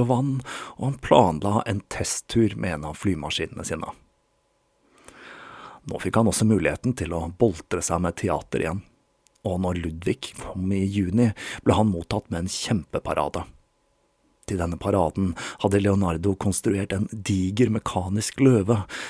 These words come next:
som reiste seg når kongen kom. Den pågående krigen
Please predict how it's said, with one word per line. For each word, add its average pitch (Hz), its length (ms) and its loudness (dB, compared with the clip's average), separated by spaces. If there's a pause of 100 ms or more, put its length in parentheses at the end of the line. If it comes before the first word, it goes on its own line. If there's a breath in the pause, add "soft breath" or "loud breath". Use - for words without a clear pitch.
som 147 240 2
reiste 107 480 0
seg 98 320 2
når 90 160 -6
kongen 76 320 -6
kom. 87 220 -8 (1700 loud breath)
Den 90 320 -2
pågående 90 580 -2
krigen 92 460 0